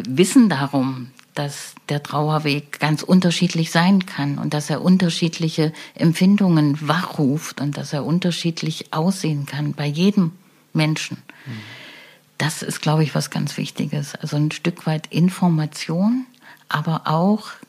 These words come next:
Speaker 1: gehört zu werden, wahrgenommen zu werden, ernst genommen zu werden, auch in der Trauer um ein Kind, was vielleicht in der achten Woche gegangen ist,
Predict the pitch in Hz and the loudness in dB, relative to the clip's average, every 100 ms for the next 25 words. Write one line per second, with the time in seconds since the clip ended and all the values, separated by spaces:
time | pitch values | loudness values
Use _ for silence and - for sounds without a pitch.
0 | _ 156 156 156 175 202 - 185 175 180 | _ -4 0 2 2 0 -4 -6 -4 -2
1 | 175 170 180 170 165 - 143 147 156 156 | -2 -4 -4 -4 -4 -10 -6 -4 -2 -2
2 | 160 156 151 147 - 147 147 143 151 - | -2 -2 -6 -8 -12 -10 -8 -6 -6 0
3 | 151 180 185 - 139 135 139 139 143 147 | 4 4 2 -4 -4 0 0 -2 -4 -8
4 | 143 - 143 139 139 - - - - 135 | -6 -6 -4 -4 -4 -10 -14 -12 -2 2
5 | 170 190 160 156 143 - 156 175 170 - | 2 0 0 0 -4 -4 -2 0 0 -2
6 | 156 - 151 147 - - - - 170 180 | -4 -2 -4 -4 -8 -18 -18 -6 -2 -2
7 | 180 175 - 165 156 156 151 - - - | -2 -4 -4 -4 -2 -2 -4 -10 -20 -6
8 | 160 165 - 160 - 180 156 180 - 165 | 0 0 0 -4 -2 0 2 0 2 0
9 | - - - - _ _ _ 165 165 143 | -2 -20 -20 -20 _ _ _ 0 2 2
10 | 147 147 - 139 - | 2 0 -2 -10 -12